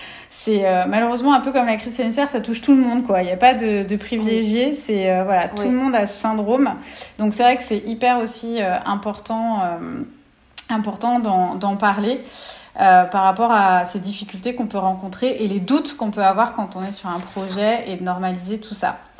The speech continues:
Speaker 1: Euh, du coup, je voulais aussi parler avec toi, Eva, de comment t'avais défini tes prix, mais on en a parlé,
Speaker 2: Ouais.
Speaker 1: euh, déjà un
Speaker 2: Mm,
Speaker 1: petit
Speaker 2: mm.
Speaker 1: peu tout à l'heure, donc je sais pas si t'avais des choses à,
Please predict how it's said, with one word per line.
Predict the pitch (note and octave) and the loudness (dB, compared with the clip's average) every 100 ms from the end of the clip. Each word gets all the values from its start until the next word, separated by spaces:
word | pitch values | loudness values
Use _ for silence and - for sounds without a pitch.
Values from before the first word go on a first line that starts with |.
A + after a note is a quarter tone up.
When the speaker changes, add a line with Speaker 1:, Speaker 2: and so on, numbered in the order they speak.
| - - - - - | -20 -20 -20 -20 0
Speaker 1:
Euh, | A3 G#3+ G#3 G3+ G3+ G3 G3 F#3+ - - - _ _ _ - - | 4 6 4 2 -2 -2 -6 -8 -10 -12 -20 _ _ _ -10 -2
du | G#3+ | -2
coup, | A3 | 0
je | D#4+ | 0
voulais | C4+ A3 | 4 4
aussi | A3 A3 | 2 2
parler | C#4+ A#3 | 4 4
avec | A3+ G#3 | 4 0
toi, | C4 A#3 | 2 2
Eva, | A3 A#3 | 4 2
de | G#3 G3+ | 2 -4
comment | G3+ A#3 C4 | -2 2 4
t'avais | C4 A3+ | 2 0
défini | G3+ A3 A#3+ A3+ | -2 -4 -2 -2
tes | A3+ | -2
prix, | A3+ - C#4+ | -4 -2 2
mais | D#4 B3 - | 2 0 -2
on | G#3 | 0
en | G3+ | 2
a | G3+ | 2
parlé, | G3+ G#3+ A3 A#3 | 4 2 2 0
Speaker 2:
Ouais. | A3+ | 0
Speaker 1:
euh, | G3+ F#3+ F#3+ | 2 2 2
déjà | F#3+ G#3+ A3+ | 0 0 2
un | A#3 | 2
Speaker 2:
Mm, | |
Speaker 1:
petit | G#3+ A3 | 0 -2
Speaker 2:
mm. | |
Speaker 1:
peu | A3 | -4
tout | - - | -4 -2
à | G#3+ | 4
l'heure, | A#3 D4 C#4 | 6 6 4
donc | G#3+ | -2
je | G#3 | -4
sais | G#3 | -2
pas | B3 | -2
si | C4+ | 0
t'avais | A3 G3 | 0 -2
des | F#3 | -4
choses | G3+ - B3+ A#3+ | -8 -6 -6 -2
à, | G3 F#3+ F#3 F3+ | 0 2 0 -2